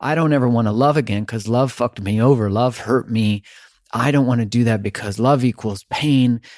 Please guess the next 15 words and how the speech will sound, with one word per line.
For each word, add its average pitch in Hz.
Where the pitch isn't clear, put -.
Love 131
doesn't 113
exist." 113
But 120
the 113
very 143
evidence 123
that 101
love 113
exists 113
is 123
the 120
evidence 127
we're 120
using 113